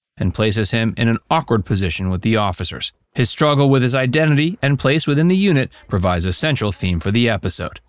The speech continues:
Saying Goodbye. One of the most memorable episodes for Berghoff was Goodbye Radar, which was a two-part episode where his character leaves the unit to return to his farm in Iowa.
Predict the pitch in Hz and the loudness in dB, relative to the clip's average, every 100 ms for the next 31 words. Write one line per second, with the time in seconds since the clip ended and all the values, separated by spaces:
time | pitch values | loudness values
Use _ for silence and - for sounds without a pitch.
0 | _ - - 208 214 165 143 117 78 - | _ -6 -2 2 2 4 2 2 -2 -6
1 | - - - 113 104 98 104 143 139 110 | -16 -20 -4 0 2 2 4 2 2 2
2 | 104 98 95 95 - 101 104 - 117 135 | 2 2 0 0 -2 -2 -2 0 0 0
3 | 143 143 139 165 147 113 127 - - 127 | -2 -2 0 0 2 2 0 -2 0 2
4 | 147 - - 156 135 131 135 139 143 139 | 2 0 0 2 2 0 0 2 2 2
5 | 101 - - - - - 85 87 - 190 | 0 -4 -16 -12 -6 -4 -4 -4 -2 0
6 | 180 98 87 87 95 - 127 170 - - | 2 0 0 -2 -2 0 0 -2 -10 -6
7 | - 139 180 - 143 139 135 151 117 156 | 0 0 0 0 2 2 2 0 2 0
8 | 202 165 135 120 147 180 - - 139 139 | 2 2 2 2 2 0 -2 -2 0 0
9 | - 151 156 156 170 165 - 92 98 110 | 0 0 2 2 2 0 -2 0 0 2
10 | 113 107 101 87 | 0 0 -2 -4